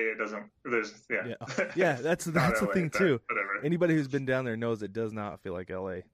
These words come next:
Speaker 2: Totally different. I agree with that.
Speaker 1: No.
Speaker 2: Absolutely.
Speaker 1: There's, there's, like, <laughs> the, the biggest difference to me, well, not the biggest difference, but one of the main ones.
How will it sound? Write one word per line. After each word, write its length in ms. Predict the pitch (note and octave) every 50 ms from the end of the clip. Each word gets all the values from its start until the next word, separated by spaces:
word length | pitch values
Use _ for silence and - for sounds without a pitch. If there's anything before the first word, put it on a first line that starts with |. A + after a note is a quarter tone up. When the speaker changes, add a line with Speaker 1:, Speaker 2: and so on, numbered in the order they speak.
| _ -
Speaker 2:
Totally 320 | - A#2 A2 G#2+ G2+ F#2+
different. 320 | F2+ F#2+ F#2 - - F2 F2
I 60 | F#2+
agree 260 | G2 G2 G2 G2 F#2+
with 100 | F#2 F2+ -
that. 180 | F2 F2+ - -
Speaker 1:
No. 180 | - A#2+ G2+ - - _ _ -
Speaker 2:
Absolutely. 440 | - G#2+ G2+ - - F#2 F2+ C2+ D2+
Speaker 1:
There's, 300 | - C3 B2+ A#2+ B2+ C3+ - _ _ _ _ _ -
there's, 200 | C3 B2 A#2+ B2
like, 240 | A#2 - - - _ _ _
<laughs> 200 | _ - - - - - C#3 C3 - _ _
the, 200 | - C#3+ C3 B2+ - -
the 60 | C3+
biggest 420 | A#2 C#3 D3 D3 D#3 D3+ D3 -
difference 520 | D3+ D3 C#3+ - D3 C#3+ C#3 C3 C3 - -
to 100 | - B2+
me, 540 | A#2+ A#2+ B2 B2 B2 B2 B2 A#2 A2+ A#2+ C3
well, 120 | B2 A#2
not 140 | A2+ A2 G#2
the 60 | G#2
biggest 240 | A2+ G#2+ G#2+ G#2 -
difference, 240 | A2+ G#2 G2+ G2+ -
but 160 | A#2 A2+ B2
one 120 | B2+ A#2+
of 60 | A#2 A2+
the 60 | G#2+
main 240 | A2 G#2+ G#2+ G#2+ G#2+
ones. 320 | G#2+ G#2 G#2 G#2 -